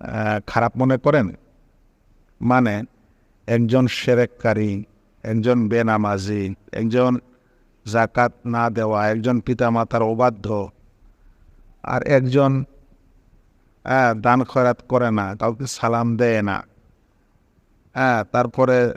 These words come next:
দেখা গেল যে সে গিটের নিচে কাপড় পরেছে বা বিড়ি খাচ্ছে বা তামাক খাচ্ছে, এগুলো সবকে বরাবর এই পাপীগুলাকে সমান দৃষ্টিতে দেখতে হবে? তার মানে পাপ বড় হয়, ছোট হয়,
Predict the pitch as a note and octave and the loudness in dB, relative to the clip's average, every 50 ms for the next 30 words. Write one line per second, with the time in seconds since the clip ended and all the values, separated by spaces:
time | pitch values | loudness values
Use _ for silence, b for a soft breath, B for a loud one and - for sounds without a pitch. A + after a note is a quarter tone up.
0 | - - - A#2 A2+ B2 A#2 A2 A2 B2+ B2+ A#2+ C3 B2 B2 A#2 B2 A#2+ A#2+ A#2+ | -10 -16 -18 -14 -10 -6 -4 -2 0 0 0 2 2 2 2 4 2 2 2 2
1 | A2+ A2+ A#2+ A#2 A#2 A2+ G#2+ - - _ _ - - - - - C#3 B2+ A#2 A#2 | 0 0 0 0 0 0 -2 -4 -8 _ _ -16 -14 -12 -8 -2 0 0 2 2
2 | A#2 A2+ - - _ _ _ _ _ _ _ - - _ _ - - A2+ A#2 C3 | 0 -2 -4 -8 _ _ _ _ _ _ _ -20 -20 _ _ -10 -4 0 0 2
3 | B2 - C#3 B2+ B2+ B2 B2 A2 - - A#2 - B2 A#2+ A2 A#2 B2 A2+ - - | 2 4 4 4 4 4 2 2 2 0 0 2 2 2 2 2 0 0 0 0
4 | A#2 A2+ A2+ G2+ - A2+ G#2+ F#2+ - - C3 C#3 C#3 C3 B2+ C3+ C3 C3 B2+ - | 0 0 0 0 -2 -2 -4 -4 -4 -4 -2 0 0 0 0 0 0 0 0 -2
5 | - - A2 G2 - - - A2+ A2 A#2 B2 A2+ - B2+ B2 B2+ B2 G#2+ - - | -2 -4 -4 -4 -4 -6 -6 -4 -2 -2 -2 -2 0 2 2 2 2 0 -2 -6
6 | A2 G2 - C3+ B2+ C3 B2 - - C#3 C3 B2+ - C#3 B2 A#2+ B2 B2 B2+ C3 | -6 -4 -2 0 0 0 0 -2 -2 -2 -2 -2 -2 -2 0 2 2 2 2 2
7 | C#3 C#3 C#3 - - C#3 C3 B2 - B2 A#2+ - C3+ B2+ B2 C3+ C3 C3 B2 B2+ | 2 2 0 0 -2 -2 -4 -2 0 -2 -2 0 0 0 2 2 2 0 0 -2
8 | A#2+ - - A#2+ B2 C3 C3 C3 C3+ - - - C#3 C3 C3+ C3 C#3 C3 _ - | -6 -4 -4 -2 0 0 0 -2 -2 -4 -2 -2 -2 -2 0 -2 -2 -2 _ -2
9 | D3+ D3+ D#3 D#3+ E3 B2+ - - _ _ _ _ _ _ _ _ _ _ _ _ | 0 0 2 2 2 0 0 -4 _ _ _ _ _ _ _ _ _ _ _ _
10 | _ _ _ - - _ _ _ _ _ _ _ _ _ _ _ _ _ _ _ | _ _ _ -20 -20 _ _ _ _ _ _ _ _ _ _ _ _ _ _ _
11 | _ _ - C3 A#2+ B2 A#2+ A#2 A2 A2 A#2 B2 C#3+ E3 F#3+ - _ _ _ _ | _ _ 0 2 4 4 4 2 2 2 2 2 0 0 -2 -4 _ _ _ _
12 | _ - - A#2 A#2 A#2+ A2+ G#2 - G#2+ A2+ B2 C3 C3+ A#2+ G2+ G#2 A2 A2 A2+ | _ -4 0 2 2 2 0 -2 -4 0 2 4 6 6 6 4 2 0 -2 -2
13 | A2+ - - - A2+ G2+ C3+ C3 A2 G#2 G#2 G#2+ B2+ E3+ | -4 -6 -6 -6 -2 2 2 2 2 2 0 -2 -4 -4